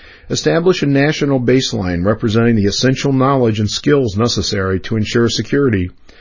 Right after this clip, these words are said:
and promote widely recognized vendor-neutral cybersecurity guidelines.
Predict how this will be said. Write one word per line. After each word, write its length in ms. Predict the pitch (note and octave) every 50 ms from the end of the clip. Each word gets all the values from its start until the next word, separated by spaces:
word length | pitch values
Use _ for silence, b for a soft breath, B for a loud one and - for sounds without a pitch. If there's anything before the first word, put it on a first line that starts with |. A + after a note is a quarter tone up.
| b b b b b b b
and 140 | - C#3 -
promote 360 | E3+ E3 E3+ E3+ E3 D3 -
widely 420 | C3 B2 B2 C3 C#3 C#3+ D3 D3
recognized 840 | C#3 C3+ C3 A#2+ - B2 G#2+ G#2+ G2+ G2 F#2+ F#2 F#2 F#2 F2+ - - -
vendor-neutral 840 | - G#2 G#2+ A#2+ B2+ C3+ C#3+ C#3+ C3+ C3 C3+ C#3 C3 - - G#2 G2
cybersecurity 1120 | F#2 - - - A2+ A2 A2 A2 A2 G#2 - B2+ B2 - - G2+ F#2+ F#2 F2+ F#2 F#2 F2+
guidelines. 720 | G2 A2+ G#2 G#2 A2 G#2+ G2 E2+ D#2+ E2 D#2+ D2+ - -